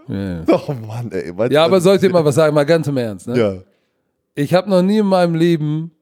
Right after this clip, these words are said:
Speaker 1: irgendwo in der Nachricht „LOL“ oder „YOLO“ geschrieben. Sorry, aber das ist, ich, ich sag jetzt gar nicht, ich sag
Speaker 2: Ja,
Speaker 1: jetzt
Speaker 2: ich,
Speaker 1: gar
Speaker 2: ich
Speaker 1: nicht,
Speaker 2: sag ja nicht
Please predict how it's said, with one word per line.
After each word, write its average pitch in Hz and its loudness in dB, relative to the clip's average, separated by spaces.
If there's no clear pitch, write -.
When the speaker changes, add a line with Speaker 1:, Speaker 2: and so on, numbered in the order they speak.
Speaker 1:
irgendwo 165 2
in 160 2
der 151 -2
Nachricht 143 -2
„LOL“ 143 4
oder 151 2
„YOLO“ 135 -2
geschrieben. 98 -12
Sorry, 160 0
aber 151 2
das 151 0
ist, 147 -6
ich, 156 -4
ich 156 -4
sag 214 2
jetzt 185 -2
gar 180 2
nicht, 180 -6
ich 143 -4
sag 185 4
Speaker 2:
Ja, 147 4
Speaker 1:
jetzt 143 4
Speaker 2:
ich, 147 2
Speaker 1:
gar 180 4
Speaker 2:
ich 180 4
Speaker 1:
nicht, 160 0
Speaker 2:
sag 170 6
ja 165 4
nicht 143 -2